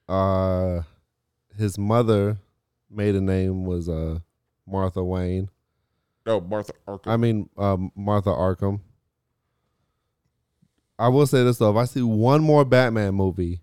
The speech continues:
Speaker 1: with the name, with Martha repeated in
Speaker 2: <laughs>
Speaker 1: succession, I almost feel like it was trolling from Batman versus Superman.
Speaker 2: <laughs>
Speaker 1: Martha, Martha.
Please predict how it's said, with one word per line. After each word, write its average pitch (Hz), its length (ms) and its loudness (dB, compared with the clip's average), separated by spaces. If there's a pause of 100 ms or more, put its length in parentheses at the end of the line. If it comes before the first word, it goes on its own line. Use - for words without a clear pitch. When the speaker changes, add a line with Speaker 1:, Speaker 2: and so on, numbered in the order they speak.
(680)
Speaker 1:
with 113 400 -2 (220)
the 113 120 -2
name, 117 540 0 (580)
with 113 240 -4 (300)
Martha 127 840 0 (500)
repeated 123 720 2
in 123 120 2
Speaker 2:
<laughs> - 0 -
Speaker 1:
succession, 110 800 2 (1040)
I 117 80 0
almost 156 300 4
feel 156 140 4
like 147 260 2
it 120 60 2
was 127 260 4
trolling 113 680 4
from 95 520 -2
Batman 101 380 0
versus 92 320 -2
Superman. 90 560 -4 (420)
Speaker 2:
<laughs> 113 440 -12
Speaker 1:
Martha, - 500 -6 (220)
Martha. 117 640 -2